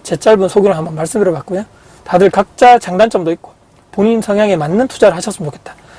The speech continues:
주식이 왜 중장기적으로 계속적으로 잘 되기 어려울 것 같은지 또는 모르죠. 이번 정부가 또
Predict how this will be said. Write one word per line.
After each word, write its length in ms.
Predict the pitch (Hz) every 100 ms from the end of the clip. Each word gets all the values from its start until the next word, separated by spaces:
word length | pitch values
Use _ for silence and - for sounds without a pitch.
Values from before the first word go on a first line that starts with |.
| -
주식이 380 | - 254 277 247
왜 360 | 190 214 285 277 _ _ _ _
중장기적으로 800 | - 220 247 254 262 262 233 202
계속적으로 500 | 208 254 - 254 202
잘 200 | 170 175
되기 160 | 220
어려울 260 | 214 240 220
것 120 | 160
같은지 420 | 175 214 185 139 _ _ _ _ _
또는 200 | 247 240
모르죠. 300 | 143 - 196
이번 200 | 160 175
정부가 360 | 185 196 196 180
또 220 | -